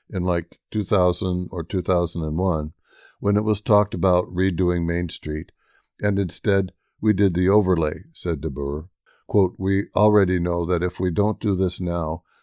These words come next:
we probably can't get those grants back. And if we don't get this ratified by the end of this year, before January first, Peterson's bid is going to be void," she added. "Almost half the cost is underground infrastructure."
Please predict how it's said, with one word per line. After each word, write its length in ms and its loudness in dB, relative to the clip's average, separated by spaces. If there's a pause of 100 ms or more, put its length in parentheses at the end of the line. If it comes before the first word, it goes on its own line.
(100)
we 140 0
probably 600 2
can't 520 -2
get 300 -4
those 280 -4
grants 440 -4
back. 320 -8 (640)
And 120 0
if 120 0
we 100 2
don't 300 2
get 180 -2
this 240 -2
ratified 560 0
by 160 -2
the 180 -2
end 140 -2
of 100 -8
this 240 -6
year, 360 -2 (460)
before 300 -4
January 480 -2
first, 520 -2 (300)
Peterson's 560 -2
bid 340 2
is 100 -8
going 220 -6
to 80 -10
be 160 -2
void," 520 0
she 260 -10
added. 380 -10 (280)
"Almost 380 0
half 220 2
the 120 -4
cost 500 0
is 160 -4
underground 540 0
infrastructure." 760 -8